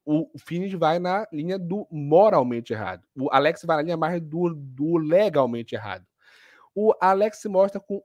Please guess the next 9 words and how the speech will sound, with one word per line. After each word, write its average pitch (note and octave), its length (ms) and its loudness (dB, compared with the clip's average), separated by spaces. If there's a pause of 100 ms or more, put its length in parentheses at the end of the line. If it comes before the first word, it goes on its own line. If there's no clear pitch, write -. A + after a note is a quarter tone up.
um F3 140 -6
ceticismo E3+ 1300 -8 (840)
moral D#3 600 2
grande. C#3+ 440 -2 (500)
Ele C3 340 -2 (440)
abrange D3+ 520 2
vários D#3 440 0 (420)
conceitos D3 720 0
de D3 340 -2